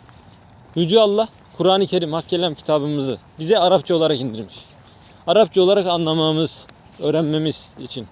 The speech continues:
indirmiş. Ortak bir dil. Ama birçok kültürden insan var dünyada. Birçok ülkeden, birçok dilde, birçok Müslüman millet var. Bu insanlar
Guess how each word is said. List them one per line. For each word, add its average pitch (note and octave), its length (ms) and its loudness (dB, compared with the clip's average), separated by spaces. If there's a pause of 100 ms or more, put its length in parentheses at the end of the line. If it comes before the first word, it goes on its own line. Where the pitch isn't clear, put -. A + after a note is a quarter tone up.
(160)
indirmiş. B2 380 -6
Ortak D#3+ 340 0
bir B2+ 140 -4
dil. A#2+ 80 -6 (1300)
Ama G3+ 280 2
birçok A#3 340 0
kültürden G3+ 420 0
insan F3+ 420 -2
var B2 100 -6 (320)
dünyada. D3 440 0 (760)
Birçok A#3 460 2 (540)
ülkeden, F#3 560 0
birçok G3+ 460 0
dilde, F3 440 0
birçok G3+ 380 -2 (380)
Müslüman F3 500 -4 (680)
millet F3 380 -2
var. A#2 100 -8 (2000)
Bu G#3 100 4
insanlar A#3 480 0